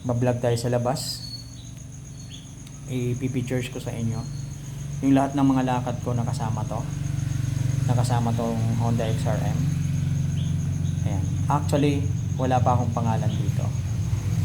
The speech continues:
So, hindi ko pa siya nabibinyagan. Kaya comment below kung anong gusto niyo ipangalan dito. Diba? Baka magkaroon kayo ng idea. <laughs> Diba? At kung bibili kayo ng Honda X R M,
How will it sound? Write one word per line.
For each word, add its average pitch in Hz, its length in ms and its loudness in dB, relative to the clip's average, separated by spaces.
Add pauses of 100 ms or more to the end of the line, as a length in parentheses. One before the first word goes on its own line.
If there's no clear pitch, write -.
(340)
So, 139 80 0
hindi 135 160 4
ko 147 80 2
pa 147 80 2
siya 135 160 4
nabibinyagan. 123 640 4 (1300)
Kaya 117 440 2 (120)
comment 147 320 4
below 147 360 4 (200)
kung 123 160 -2
anong 123 160 0
gusto 123 200 -2
niyo 117 200 -4
ipangalan 110 400 -2
dito. 104 320 -6 (960)
Diba? 135 160 -4 (280)
Baka 131 200 0
magkaroon 131 360 0
kayo 123 200 2
ng 120 80 -6
idea. 113 420 -4 (840)
<laughs> - 760 -12
Diba? 101 200 -6 (400)
At 127 160 -6
kung 180 160 -4
bibili 202 240 0
kayo 190 160 -2
ng 165 120 -4
Honda 139 280 0
X 120 160 -6
R 107 160 -6
M, - 180 -14